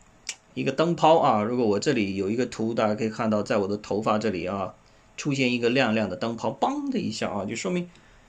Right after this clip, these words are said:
是一个心得。你把这个心得不要让它溜走了，把它记下来，写下来，啊，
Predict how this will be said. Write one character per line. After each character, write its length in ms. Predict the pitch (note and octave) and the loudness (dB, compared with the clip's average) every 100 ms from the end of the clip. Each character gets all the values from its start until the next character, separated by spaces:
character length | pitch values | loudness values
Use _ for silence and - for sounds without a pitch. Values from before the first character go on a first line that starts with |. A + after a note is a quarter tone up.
| _ | _
是 180 | - F3 | -8 -4
一 20 | |
个 160 | D#3 C#3+ | 0 0
心 440 | - - G3+ G3 | 0 0 2 4
得。 280 | F3+ A2+ A#2 | 6 4 4
你 80 | G3 | 4
把 140 | A3+ G#3 | 6 8
这 80 | |
个 60 | G#3+ | 6
心 220 | - A3 | 4 6
得 120 | G#3 | 6
不 120 | F3+ G3+ | 6 6
要 100 | F3+ | 6
让 100 | D#3+ | 4
它 100 | E3+ | 4
溜 160 | F3+ | 4
走 160 | F3 F#2+ | 4 4
了， 100 | G#2+ | 4
把 120 | G2 | 2
它 80 | A2 | 0
记 240 | A2 D3 | -4 -6
下 220 | G#2+ E2+ | -6 -8
来， 160 | - - - _ _ _ _ - | -10 -18 -20 _ _ _ _ -8
写 300 | - A2+ G2+ | -4 -2 0
下 200 | C#3 A2 | 0 0
来， 260 | F2+ A2 - _ _ _ _ _ _ _ _ - - | -2 -8 -16 _ _ _ _ _ _ _ _ -14 -10
啊， 220 | - | -10